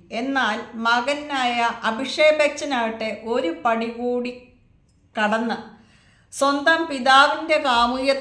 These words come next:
തന്നെയാണ് ആദ്യമേ അങ്ങ് പ്രേമിച്ചത്. പിന്നീട്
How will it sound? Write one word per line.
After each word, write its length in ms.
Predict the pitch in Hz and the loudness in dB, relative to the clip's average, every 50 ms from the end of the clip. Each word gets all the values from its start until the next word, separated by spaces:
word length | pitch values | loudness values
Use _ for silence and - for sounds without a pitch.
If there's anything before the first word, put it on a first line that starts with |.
| 277 | 0
തന്നെയാണ് 420 | 262 254 254 254 233 208 202 208 208 202 - - - | -4 -4 -4 -4 -4 -2 -4 -4 -6 -8 -10 -12 -10
ആദ്യമേ 560 | 175 180 190 190 208 226 240 233 262 254 269 | -6 -4 -2 0 0 0 0 -2 -2 -2 -2
അങ്ങ് 240 | 262 220 202 196 202 196 - - | -2 -2 -4 -4 -6 -8 -8 -8
പ്രേമിച്ചത്. 580 | 202 202 196 208 220 220 208 - - 175 170 - - - - - _ _ _ _ _ - | -6 -4 -4 -4 -4 -6 -6 -8 -10 -10 -12 -12 -14 -18 -20 -20 _ _ _ _ _ -8
പിന്നീട് 460 | 320 339 370 381 359 339 320 269 226 | -6 -6 -4 -2 -2 0 2 2 0